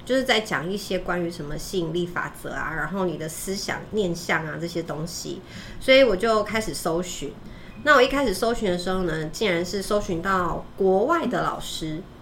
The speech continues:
对，那他是专门在做一个情绪释放的疗愈法，所以我就从那时候开始呢，就，呃，对身心灵就感到很有兴趣。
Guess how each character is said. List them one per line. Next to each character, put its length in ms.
对， 180
那 160
他 80
是 80
专 240
门 180
在 240
做 320
一 80
个 320
情 320
绪 260
释 380
放 300
的 380
疗 280
愈 140
法， 300
所 140
以 20
我 140
就 140
从 280
那 100
时 120
候 120
开 280
始 300
呢， 200
就， 320
呃， 400
对 220
身 240
心 200
灵 300
就 100
感 160
到 140
很 100
有 80
兴 320
趣。 280